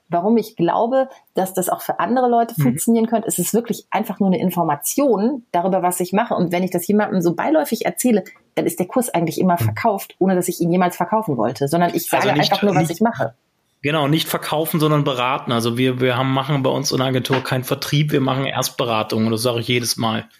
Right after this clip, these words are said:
Speaker 1: Ja, ganz genau.
Speaker 2: Das
Speaker 1: Du
Speaker 2: sind
Speaker 1: musst ja
Speaker 2: keine
Speaker 1: jemandem
Speaker 2: hier
Speaker 1: zuhören auch, ne? Du
Speaker 2: Ja.
Speaker 1: kannst ihn ja nur
Speaker 2: Ja.
Speaker 1: beraten, wenn du verstanden hast, was der braucht. Wenn du da anrufst
Speaker 2: Mhm.
Speaker 1: und sagst, „Ich habe folgendes Produkt, das ist ganz geil“, dann sagt der, „Äh, weil, brauch ja gar
Speaker 2: Ja.
Speaker 1: nicht.“
Speaker 2: Ja.
Speaker 1: Oh.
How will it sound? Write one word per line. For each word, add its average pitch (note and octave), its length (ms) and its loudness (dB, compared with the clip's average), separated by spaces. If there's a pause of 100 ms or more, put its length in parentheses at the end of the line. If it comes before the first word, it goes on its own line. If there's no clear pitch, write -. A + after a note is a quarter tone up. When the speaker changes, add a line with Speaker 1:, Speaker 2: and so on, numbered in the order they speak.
(320)
Speaker 1:
Ja, A#3+ 320 0
ganz G#3+ 240 -2
genau. C#4 140 2
Speaker 2:
Das G3+ 80 2
Speaker 1:
Du - 20 2
Speaker 2:
sind G#3 80 4
Speaker 1:
musst A#3 140 0
ja - 40 0
Speaker 2:
keine - 160 2
Speaker 1:
jemandem - 220 2
Speaker 2:
hier E3 80 2
Speaker 1:
zuhören D#3+ 420 0
auch, - 320 -2 (100)
ne? G#3+ 160 0 (160)
Du - 80 -4
Speaker 2:
Ja. C3 160 0
Speaker 1:
kannst A#3 240 0
ihn A#3 60 4
ja A3+ 60 4
nur A3 100 2
Speaker 2:
Ja. G3+ 60 2
Speaker 1:
beraten, F#3+ 320 0
wenn G3+ 80 0
du F#3 60 -2
verstanden - 380 -2
hast, F#3+ 140 -4
was F3 140 -2
der D#3 100 0
braucht. F3+ 460 -2 (240)
Wenn F3 100 0
du F3 60 2
da D#3 80 2
anrufst C3+ 220 2
Speaker 2:
Mhm. F3+ 80 2
Speaker 1:
und D#3+ 40 -2
sagst, F3+ 160 -2
„Ich - 80 -6
habe F3 100 -2
folgendes F#3 380 -2
Produkt, G#3 320 -2
das F#3 60 0
ist E3 100 0
ganz D#3+ 240 -2
geil“, F#3+ 240 2
dann D#3+ 160 0
sagt E3 220 -2
der, D#3+ 320 2 (100)
„Äh, D3 160 2
weil, D#3 400 0
brauch A#3 220 -2
ja D3+ 100 0
gar - 140 -2
Speaker 2:
Ja. D3+ 120 -2
Speaker 1:
nicht.“ - 280 -4 (480)
Speaker 2:
Ja. D3+ 160 0 (440)
Speaker 1:
Oh. E3 140 0